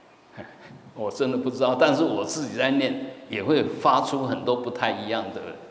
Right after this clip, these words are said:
声音出来，一样是这样念的，但是你哪一个部分用力量不一样，哎，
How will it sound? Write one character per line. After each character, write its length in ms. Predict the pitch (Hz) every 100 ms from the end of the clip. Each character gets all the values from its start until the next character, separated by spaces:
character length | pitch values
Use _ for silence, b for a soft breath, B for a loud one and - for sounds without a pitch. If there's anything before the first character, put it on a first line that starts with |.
| -
声 260 | - 123 120
音 160 | 117
出 180 | 110 110
来， 180 | 82 82 - - - -
一 80 | 131
样 180 | 147 143
是 160 | 143 143
这 200 | - 139
样 280 | 123 120 123
念 120 | 107
的， 60 | - - B B -
但 140 | 135
是 60 | 156
你 120 | 127
哪 200 | 104 101
一 80 | 120
个 120 | 139
部 180 | - 143
分 260 | 131 139 110 - - -
用 680 | 196 165 123 113 107 110 120
力 160 | 160 147
量 220 | 151 120
不 180 | 135 127
一 140 | 127
样， 160 | 131 95 90 - - - - - -
哎， 100 | 92